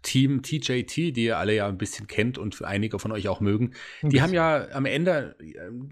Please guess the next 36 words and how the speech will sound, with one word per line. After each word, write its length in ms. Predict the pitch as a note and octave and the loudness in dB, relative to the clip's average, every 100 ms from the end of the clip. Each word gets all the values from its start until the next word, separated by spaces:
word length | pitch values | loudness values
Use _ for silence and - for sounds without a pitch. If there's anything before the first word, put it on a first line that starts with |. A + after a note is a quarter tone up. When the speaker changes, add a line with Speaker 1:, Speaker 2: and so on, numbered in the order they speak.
| C#3+ - | -14 0
Speaker 1:
Gäste 400 | D#3+ D3 - C#3+ | 0 0 0 2
da 220 | G#2 G#2 | 4 2
gehabt 380 | A2 A2+ C3+ - | 2 0 0 -2
und 200 | A#2+ - | -6 -2
bei 160 | A#2 | 0
einem, 420 | F#2 B2+ E3 E3+ D3 | 2 2 2 2 -2
das 180 | C3 | -2
hat 100 | C3+ | 0
mich 180 | C3+ A#2+ | 0 -2
wirklich 300 | B2 B2+ G#2 | -2 0 0
sehr, 220 | G#2+ B2+ | 2 2
sehr 140 | C3 B2 | 2 0
enttäuscht 540 | B2+ - B2+ C#3+ C3+ | -2 2 2 2 0
und 220 | B2 A#2+ - - - _ _ _ _ | -4 -6 -8 -20 -20 _ _ _ _
Mac, 160 | A2 G2+ | 0 0
ich 120 | - | 2
glaube, 240 | - B2 B2 | 2 4 4
du 100 | A2 | 4
weißt, 260 | C3 D3 | 2 2
wen 120 | G#2+ | 0
ich 140 | G#2 G2+ | -2 -2
meine. 220 | G2+ G#2 | -2 2
Jemand 260 | C3+ F3 E3+ | 2 2 4
hier 120 | F3 | 2
aus 140 | D#3 | 2
dem 140 | D#3+ D3 | 0 2
ganz 320 | D#3+ G3 - | 2 0 -4
inneren 420 | - D#3+ C#3+ D3 | -4 -2 0 0
Kreis, 440 | C3+ A2+ A#2+ A#2+ | 0 2 4 2
den 140 | - A#2+ | 0 0
ich 140 | A2 | 0
nachher 280 | B2 C3 C#3+ | 0 2 0
gerne 360 | A#2 A#2+ E3+ D#3 | 2 2 4 2
noch 200 | C#3+ D3 | 2 0
mal, 460 | C3+ C3 C3 B2+ | 0 0 0 -2
ähm, 340 | - A#2 A2+ | 0 0 0